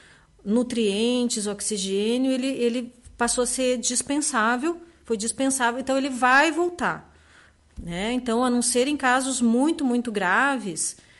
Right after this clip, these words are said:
às ve-, ou se a pessoa tem uma predisposição à calvície, que aí é diferente, pode, às vezes, um quadro de, de, dessa natureza, que a gente chama de eflúvio, ah, ser o gatilho pra desencadear uma calvície.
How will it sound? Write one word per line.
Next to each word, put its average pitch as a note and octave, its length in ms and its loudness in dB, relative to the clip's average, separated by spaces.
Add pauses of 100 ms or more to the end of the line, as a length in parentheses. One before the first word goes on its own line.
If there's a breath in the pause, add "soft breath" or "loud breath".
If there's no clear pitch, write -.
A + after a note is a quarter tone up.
(220 soft breath)
às F#3 180 -6
ve-, A3+ 300 2
ou A#3+ 180 2
se C4 120 -2
a - 40 -4
pessoa A#3+ 320 -2
tem B3+ 240 -2
uma D#4+ 140 0
predisposição A3+ 760 -2
à A3 60 0
calvície, B3 720 -2
que A3+ 140 -6
aí F#3 120 -2
é F#3 60 -4
diferente, A#3 720 -2 (340 soft breath)
pode, C4+ 360 2
às C4 100 -2
vezes, B3+ 220 0
um C4 100 0
quadro A#3 400 2
de, A3 460 2
de, A#3+ 280 2
dessa A#3 320 0
natureza, B3 600 0
que - 80 -10
a - 20 -6
gente G3 100 -4
chama G3 200 -4
de F#3 80 -2
eflúvio, A#3 720 -2 (640 soft breath)
ah, G#3+ 400 0
ser C#4 260 2
o D4 60 2
gatilho D#4+ 580 2
pra D#4 220 0
desencadear D4+ 440 0
uma C#4 140 0
calvície. C4 640 0